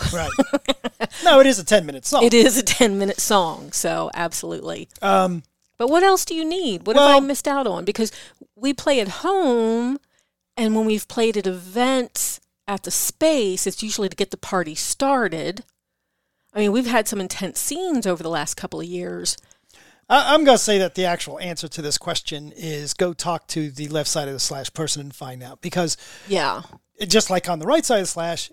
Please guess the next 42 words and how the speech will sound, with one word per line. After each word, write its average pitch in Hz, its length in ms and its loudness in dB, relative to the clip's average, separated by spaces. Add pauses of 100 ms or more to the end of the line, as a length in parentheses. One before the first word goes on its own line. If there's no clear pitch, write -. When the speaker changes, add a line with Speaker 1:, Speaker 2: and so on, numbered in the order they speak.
(200)
Speaker 1:
everybody 202 560 2
is 185 100 -2
different 185 320 -4
what 165 120 -8
they 165 100 -4
need 160 180 -4
for - 100 -6
aftercare. 151 600 -8 (680)
Now, 190 320 2 (340)
I 196 120 4
would 208 220 2
recommend 220 680 0
that 214 160 0
you 220 100 -6
make 220 200 -4
sure 254 160 -4
you 247 120 -4
negotiate 262 680 -2 (180)
that 139 340 -8
before 160 380 -2
you 151 80 -10
start 160 240 -6
to - 80 -20
play. 180 320 -4 (220)
Speaker 2:
Mm-hmm. 202 240 -12
Speaker 1:
I 202 120 2
know, 220 600 4
um, 190 560 -2 (100)
a 202 120 -4
dominant 226 500 4
or 196 120 -2
two 208 440 0
that 185 200 0
has 190 180 -2
said, 190 240 0
"Oh, 208 260 4
I 180 80 2
need 214 160 -4
a 165 40 -2
blowjob 151 560 -6
for 143 140 -12
aftercare." 135 640 -10